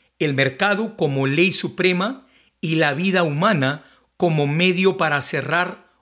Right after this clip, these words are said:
una transacción comercial. No pongo en cuestión el sexo como tema en sí. De hecho, quienes me conocen saben que me encanta hablar de sexo,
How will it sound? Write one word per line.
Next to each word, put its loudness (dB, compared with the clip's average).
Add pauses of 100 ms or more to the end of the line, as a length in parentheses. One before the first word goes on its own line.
(140)
una 0
transacción -2
comercial. -6 (1120)
No 2
pongo 4
en 4
cuestión -2
el 0
sexo -2
como 0
tema 2
en -2
sí. -6 (520)
De 2
hecho, -2 (440)
quienes 0
me 0
conocen -2 (300)
saben 0
que 0
me 0
encanta 0
hablar 0
de -2
sexo, -10